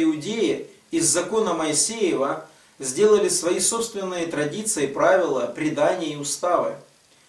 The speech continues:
И не зря Иисус Христос осуждал то поколение –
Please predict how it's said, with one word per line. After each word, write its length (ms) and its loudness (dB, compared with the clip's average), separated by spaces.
И 100 -2
не 120 0
зря 320 2
Иисус 260 0
Христос 600 -2
осуждал 800 2
то 160 -2
поколение – 920 0